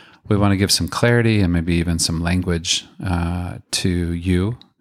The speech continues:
to those of you listening, uh, that can help us navigate moments where we're not just necessarily stuck, uh, but we feel like we're going under. And that was part of our experience.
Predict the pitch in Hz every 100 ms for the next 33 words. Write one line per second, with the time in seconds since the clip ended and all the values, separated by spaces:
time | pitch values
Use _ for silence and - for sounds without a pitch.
0 | _ _ _ _ _ _ _ - 95 90
1 | 85 85 82 90 - 87 85 82 _ _
2 | - 87 82 80 82 _ _ _ - 92
3 | 95 - - 101 90 127 127 135 - 90
4 | 82 87 90 85 85 92 90 85 85 -
5 | - - _ - - - _ _ - -
6 | 101 95 90 85 - - 104 110 131 -
7 | 110 101 104 98 95 - 87 82 80 -
8 | - 85 78 - - - - 90 85 82
9 | 85 87 85 - 95 - 85 82 78 73
10 | 76 71 - - _ _ - - - -
11 | _ _ 98 90 90 87 - - 87 82
12 | 80 78 - 85 80 80 -